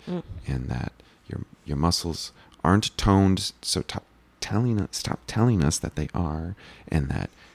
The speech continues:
Speaker 2: God isn't just a hunky guy, and that J-, Jesus didn't skateboard, and all of those things,
Speaker 1: Mm.
Speaker 2: then I'd have, I'd, I'd have a, I'd have enough of those crackers to fill a church.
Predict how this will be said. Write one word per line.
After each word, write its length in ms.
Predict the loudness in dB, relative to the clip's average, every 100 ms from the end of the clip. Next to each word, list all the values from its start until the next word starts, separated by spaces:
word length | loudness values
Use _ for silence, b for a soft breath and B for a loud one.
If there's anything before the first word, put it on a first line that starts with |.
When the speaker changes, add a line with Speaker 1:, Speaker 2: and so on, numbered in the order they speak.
| b
Speaker 2:
God 400 | 2 4 4 2 -2 2
isn't 340 | 4 4 2
just 300 | 2 2 0 -2
a 80 | -4 -6
hunky 380 | 0 0 2 2
guy, 500 | 4 4 4 2 -2 B B B
and 180 | -8 -8
that 260 | -8 -10 -12 B B B -10
J-, 140 | -8 -8 _
Jesus 400 | -4 0 0 0
didn't 280 | 0 2 2
skateboard, 840 | 0 2 2 2 2 4 4 4 4
and 120 | 4
all 240 | 8 10
of 80 | 10
those 260 | 8 8 6
things, 560 | 4 6 4 0 -2
Speaker 1:
Mm. 140 | -4 -6 -10 -10
Speaker 2:
then 240 | 0 0 2 4
I'd 220 | 6 6
have, 480 | 4 2 0 -8 -6
I'd, 160 | -2 -2 -6 -8 0
I'd 140 | 2
have 180 | 2 4
a, 400 | 2 2 0 -4 0
I'd 140 | 2
have 340 | 4 4 2 -10 -16 -12 -2
enough 460 | 4 6 6 6 4
of 200 | 4 8
those 180 | 6 8
crackers 440 | 6 6 6 4
to 80 | 2
fill 200 | 4 6
a 60 | 6
church. 500 | 4 2 2 2